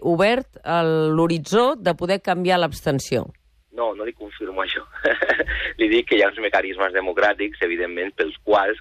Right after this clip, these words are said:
Speaker 2: com sempre, eh, hi ha la participació de la nostra militància i que podrien suposar un anàlisi diferenciat al que hem fet fins ara. Eh, això ens ha passat sempre.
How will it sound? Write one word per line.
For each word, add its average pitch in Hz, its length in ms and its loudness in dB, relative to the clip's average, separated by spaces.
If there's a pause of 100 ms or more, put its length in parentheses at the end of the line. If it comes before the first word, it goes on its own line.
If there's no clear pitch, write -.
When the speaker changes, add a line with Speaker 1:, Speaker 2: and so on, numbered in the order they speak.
Speaker 2:
com 76 240 -10
sempre, 107 460 -2 (360)
eh, 67 760 -4
hi - 80 -2
ha 65 80 2
la 73 100 4
participació 80 880 -2
de 76 80 -6
la 76 80 -2
nostra 76 300 -6
militància 90 720 0 (280)
i - 80 -16
que - 140 -6
podrien 76 500 -4
suposar 85 580 0 (260)
un 85 100 -8
anàlisi 80 480 -6
diferenciat 76 560 -4
al 87 100 2
que 90 80 -6
hem 78 80 -10
fet - 240 -10
fins - 240 -16
ara. 67 220 -6 (540)
Eh, 82 140 2
això - 240 0
ens 131 80 -4
ha 139 80 0
passat - 240 -6 (100)
sempre. 71 340 -10